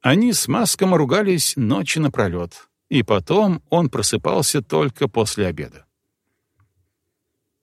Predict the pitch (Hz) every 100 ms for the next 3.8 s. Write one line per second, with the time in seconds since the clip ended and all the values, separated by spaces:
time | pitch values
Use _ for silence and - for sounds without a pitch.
0 | _ _ _ _ 135 151 247 226 143 -
1 | 196 214 202 - 123 123 107 180 208 180
2 | 104 110 - 175 - 139 143 - 127 117
3 | 117 - 104 98 80 85 87 95